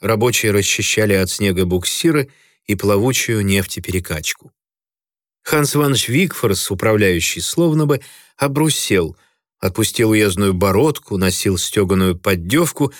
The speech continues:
и обрезанные валенки. Он сразу принялся отпаивать Мамедова чаем из самовара, у него даже варенье было. "Абсурд гражданской войны, Хамзат Хадиевич",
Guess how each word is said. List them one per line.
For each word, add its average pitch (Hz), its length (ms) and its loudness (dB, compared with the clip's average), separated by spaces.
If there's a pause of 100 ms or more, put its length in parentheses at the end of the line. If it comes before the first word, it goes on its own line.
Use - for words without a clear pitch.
(120)
и 113 100 0
обрезанные 117 800 2
валенки. 98 640 -2 (680)
Он 165 100 2
сразу 180 320 2
принялся 151 500 2
отпаивать 127 520 0
Мамедова 113 500 0
чаем 127 520 0
из 101 120 -2
самовара, 98 640 0 (380)
у 95 60 -2
него 101 100 4
даже 95 260 2
варенье 95 540 0
было. 78 400 -12 (1400)
"Абсурд 214 720 0 (180)
гражданской 208 720 2
войны, 196 500 4
Хамзат 127 460 0
Хадиевич", - 720 -4